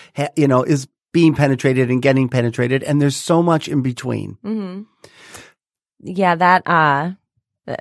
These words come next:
Speaker 2: there's a lot in between. There's foreplay, there's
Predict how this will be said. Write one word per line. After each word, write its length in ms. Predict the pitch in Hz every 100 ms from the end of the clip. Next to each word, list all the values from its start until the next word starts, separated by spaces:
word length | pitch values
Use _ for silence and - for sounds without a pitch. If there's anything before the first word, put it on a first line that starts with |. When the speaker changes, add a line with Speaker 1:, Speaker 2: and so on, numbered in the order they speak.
| 143
Speaker 2:
there's 300 | 143 151 143
a 100 | -
lot 180 | 147 294
in 180 | 220
between. 440 | 175 - - 147 156
There's 320 | 147 147 -
foreplay, 720 | - 214 208 208 175 156 151
there's 480 | 147 143 147 160